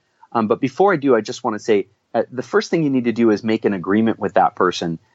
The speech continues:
that you're gonna have, wear multiple hats, that if you are friends, that you're gonna take your friend cap off when you do these accountability calls and ask, and th-, having that person give you permission to put your accountability buddy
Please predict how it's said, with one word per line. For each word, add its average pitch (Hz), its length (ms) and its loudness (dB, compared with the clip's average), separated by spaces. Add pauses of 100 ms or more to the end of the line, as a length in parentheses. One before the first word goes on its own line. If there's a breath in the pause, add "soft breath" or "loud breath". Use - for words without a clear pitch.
(100)
that 123 200 0
you're 143 120 -2
gonna 139 140 -4
have, 120 280 0
wear 120 200 0
multiple 107 420 -2
hats, - 500 -8
that 113 120 0
if 117 180 -4
you 131 140 2
are 156 160 4
friends, 110 520 -10 (380)
that 117 280 2
you're 131 120 -4
gonna 127 140 -6
take - 300 -8
your 135 100 -2
friend 123 360 0
cap - 440 -2
off - 480 -2 (420)
when 123 160 2
you 117 100 0
do 113 160 0
these 107 200 -2
accountability 95 580 0
calls 92 420 0 (300 soft breath)
and 123 140 0
ask, 151 380 -2
and 131 200 0
th-, - 100 -4
having 165 320 -2
that 151 160 -2
person 131 300 -6
give 110 160 -4
you 110 100 -4
permission 139 420 -2
to - 60 2
put - 260 -2
your 131 120 0
accountability 123 800 2
buddy 98 500 -2